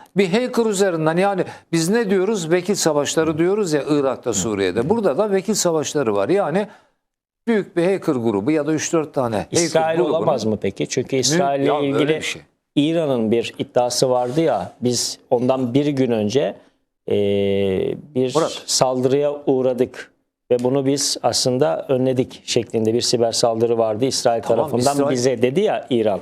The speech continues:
Speaker 1: Tamam,
Speaker 2: Hani bunun
Speaker 1: tamam.
Speaker 2: üzerine İsrail de gündeme geldi.
Speaker 1: İsrail
Speaker 2: Olamaz
Speaker 1: bunu
Speaker 2: mı?
Speaker 1: hep yapıyor zaten. İsrail yapıyor, İran da yapıyor.
Speaker 2: Hı.
Speaker 1: Bırak onu, Rusya da yapıyor. Türkiye'ye de çok saldırı geliyor. Bunlar engelleniyor. Yani Türkiye'de koskoca bir siber oldu, ordu kuruldu. Bu niye kuruldu? Savunma amaçlı. Yani
Speaker 2: Evet.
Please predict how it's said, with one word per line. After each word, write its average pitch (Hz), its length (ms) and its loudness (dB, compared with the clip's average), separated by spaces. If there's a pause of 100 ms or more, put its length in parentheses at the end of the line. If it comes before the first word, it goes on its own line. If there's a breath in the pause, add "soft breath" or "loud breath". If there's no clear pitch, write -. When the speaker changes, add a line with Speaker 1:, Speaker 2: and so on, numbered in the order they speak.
Speaker 1:
Tamam, 139 180 0
Speaker 2:
Hani 120 200 0
bunun 135 80 4
Speaker 1:
tamam. 175 140 0
Speaker 2:
üzerine 165 280 0
İsrail 135 420 0
de 120 80 2
gündeme 113 400 0
geldi. 113 380 0 (280)
Speaker 1:
İsrail 190 360 0
Speaker 2:
Olamaz 139 280 0
Speaker 1:
bunu - 40 -4
Speaker 2:
mı? - 60 2
Speaker 1:
hep 180 200 -2
yapıyor 147 340 0
zaten. 95 400 -4
İsrail 185 400 0
yapıyor, 190 320 0 (100)
İran 233 220 -2
da 135 80 4
yapıyor. 85 320 -4 (140)
Speaker 2:
Hı. 110 100 -2
Speaker 1:
Bırak 208 260 2
onu, 214 260 2
Rusya 196 420 0
da 127 60 2
yapıyor. 127 480 0
Türkiye'ye 202 500 0
de 202 100 2
çok 143 240 -2
saldırı 127 380 0
geliyor. 123 360 0
Bunlar 185 240 0
engelleniyor. 156 800 0 (240 loud breath)
Yani 160 300 0 (300 loud breath)
Türkiye'de 170 440 0
koskoca 170 520 -2
bir 165 60 -2
siber 165 360 0
oldu, 160 460 0
ordu 156 340 0
kuruldu. 127 400 0
Bu 156 80 2
niye 202 160 0
kuruldu? 151 440 0
Savunma 233 440 0
amaçlı. 117 420 -4
Yani 170 240 0
Speaker 2:
Evet. 151 120 -6